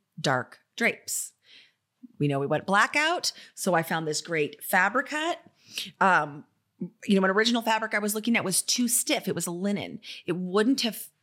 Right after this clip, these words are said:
folded nicely. It wouldn't have given me a tight enough stack. But this is a thin enough, and it's a nice fold to it. It, it's, it's, uh, mm, let me see. I don't know my glasses. It's a polyester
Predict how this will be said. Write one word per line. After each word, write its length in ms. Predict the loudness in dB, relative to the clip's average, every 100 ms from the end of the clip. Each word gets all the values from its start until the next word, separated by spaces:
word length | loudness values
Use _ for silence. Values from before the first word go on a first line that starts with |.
| -20
folded 600 | -4 0 2 2 0 0
nicely. 480 | -4 -2 -6 -8 -8
It 120 | -6
wouldn't 280 | 0 2 2
have 100 | 2
given 200 | -2 -2
me 120 | -4
a 40 | -4
tight 360 | -4 -2 0
enough 180 | -2 -2
stack. 540 | -2 0 -2 -4 -12 -20 -20 -20 _
But 140 | -2 -2
this 680 | -4 -2 0 2 2 0 -2 _
is 380 | 0 0 0 -4 -8
a 60 | -10
thin 360 | -6 0 4
enough, 680 | 4 4 2 0 -4 -12 -14 _ _ _ _ _ _ _ 2
and 160 | 4
it's 160 | 4 2
a 60 |
nice 640 | 0 0 0 2 2 0 -4
fold 720 | -8 0 2 4 2 -2 -2 0
to 200 | 0 2
it. 100 | 0
It, 120 | 0
it's, 360 | -2 -4 -8 -8 -2
it's, 400 | -2 0 -4 -6 -18 _ -2
uh, 320 | 0 0 -2 -10 -18 _ -8
mm, 360 | -6 -6 -6 -4
let 120 | -2
me 80 | -2
see. 300 | -4 -8 -12 _ _ _ _ _ -14 -14 _ _ _
I 60 | -16 -8
don't 140 | -8
know 40 |
my 80 | -6
glasses. 340 | -6 -6 -6 -12 -6 -2
It's 160 | 2
a 200 | 4 4 2
polyester 680 | 2 2 0 -2 -6 -6